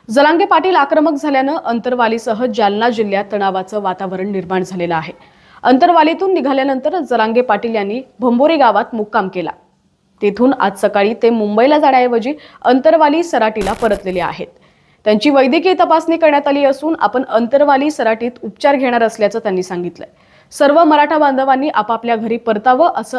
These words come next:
आवाहन देखील त्यांनी केलेलं आहे. नमस्कार, मी प्रणया, आपण पाहताय एचपीएन मराठी न्यूज. राजकीय घडामोडी पाहण्यासाठी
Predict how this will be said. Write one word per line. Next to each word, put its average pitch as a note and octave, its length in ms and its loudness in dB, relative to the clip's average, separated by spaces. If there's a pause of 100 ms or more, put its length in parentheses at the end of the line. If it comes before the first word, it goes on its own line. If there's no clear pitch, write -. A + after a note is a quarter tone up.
आवाहन G#3 320 -2
देखील G#3 320 -8
त्यांनी F#3 220 -4
केलेलं E3+ 320 -4
आहे. D#3+ 240 -4 (1120)
नमस्कार, D4 460 4
मी D#4+ 100 2
प्रणया, D#4 360 4
आपण C4 320 2
पाहताय C4 440 0
एचपीएन D4 440 0
मराठी G#3+ 380 0
न्यूज. F#3 360 -4
राजकीय A#3+ 520 0
घडामोडी D#4+ 380 2
पाहण्यासाठी C#4 600 0